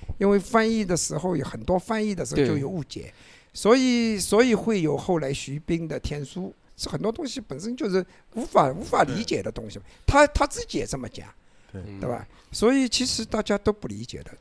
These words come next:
Speaker 1: 当时其实对
Speaker 3: 对，因为在翻译中有很多东西就丢失了。
Speaker 1: 为，为什么会对当代艺术感兴趣？一下子是我们就能，就是说接受它呢？其实就是当时是一种反抗，
Speaker 3: 啊。
Speaker 1: 因为我们不愿意再按照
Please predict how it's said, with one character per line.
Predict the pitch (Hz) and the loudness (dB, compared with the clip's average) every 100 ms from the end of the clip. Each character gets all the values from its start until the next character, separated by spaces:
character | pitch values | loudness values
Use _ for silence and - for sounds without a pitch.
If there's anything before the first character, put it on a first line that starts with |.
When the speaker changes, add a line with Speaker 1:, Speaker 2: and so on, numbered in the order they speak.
| - | -2
Speaker 1:
当 | 254 262 | 0 2
时 | - 220 | 0 -2
其 | 190 214 | -2 0
实 | 214 | 2
对 | 175 | 6
Speaker 3:
对， | 214 | 8
因 | |
为 | |
在 | 165 | 8
翻 | 180 | 6
译 | |
中 | 120 135 | 4 2
有 | 143 | 0
很 | - 101 | 0 0
多 | 110 | 0
东 | 139 | 2
西 | 113 | 0
就 | 104 | -2
丢 | 135 135 | -2 -4
失 | - 151 | -4 -8
了。 | 113 - _ - - - | -10 -14 _ -20 -20 -6
Speaker 1:
为， | 226 240 247 | 2 2 4
为 | 302 | 2
什 | 226 | 4
么 | 185 | 4
会 | 202 | 6
对 | 214 | 4
当 | 185 233 | 6 6
代 | 247 | 6
艺 | 220 | 4
术 | 185 196 | 2 -4
感 | - 104 | -6 -4
兴 | 226 185 | -4 -4
趣？ | 143 127 - | -6 -10 -8
一 | 233 | -4
下 | 220 254 | 6 6
子 | 170 | 6
是 | 170 175 - - - | -4 -4 -4 -10 -8
我 | 147 131 | -2 0
们 | 156 185 | 0 -2
就 | - 185 | 0 2
能， | 139 117 113 | 0 -4 -6
就 | 110 147 | -8 -8
是 | 123 | -6
说 | 131 | -6
接 | - 208 | 0 2
受 | 226 165 | 2 0
它 | - 123 | -4 -8
呢？ | 113 - _ _ _ | -14 -20 _ _ _
其 | 175 | -2
实 | 156 | 0
就 | 170 | -2
是 | 135 - | -2 -4
当 | 160 | -6
时 | 165 - | -6 -10
是 | 135 139 | -12 -12
一 | |
种 | 143 131 - | -10 -12 -12
反 | - - | -16 -14
抗， | - 240 _ - - - 85 | -18 -18 _ -20 -20 -20 -14
Speaker 3:
啊。 | 92 95 190 | -10 -2 4
Speaker 1:
因 | 208 | 6
为 | 180 | 6
我 | 190 139 104 104 | 4 2 -4 -6
们 | 113 120 170 180 - - - - | -6 -4 -2 -4 -10 -20 -20 -6
不 | - 160 | 0 2
愿 | 175 208 156 | 4 2 0
意 | 123 - | -6 -10
再 | - 139 | -6 -6
按 | - 160 131 | -4 -4 -4
照 | - 135 | -4 -6